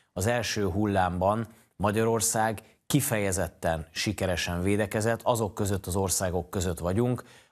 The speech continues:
amelyek elmondhatják magukról, hogy sikeresen védekeztek. No, de ennek ellenére azt láthatjuk, hogy a baloldal ebben az első, ö, hullámban is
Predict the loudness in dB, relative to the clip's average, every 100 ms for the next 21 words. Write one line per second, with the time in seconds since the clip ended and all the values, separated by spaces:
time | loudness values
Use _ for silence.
0 | -4 0 2 0 0 0 0 -2 -4 -2
1 | -4 0 0 0 0 0 0 -2 -2 -2
2 | -2 -2 -2 -2 -2 -4 -6 -6 -10 _
3 | _ _ _ _ -4 0 0 0 -2 -2
4 | -2 -2 0 0 0 0 2 2 2 0
5 | 0 -4 -4 -4 -2 0 0 0 0 0
6 | 2 2 2 -4 -20 _ _ -4 -2 0
7 | 0 0 -6 _ 0 2 2 0 -2 -2
8 | -2 -2 -4 0 0 2 0 0 0 -2
9 | -4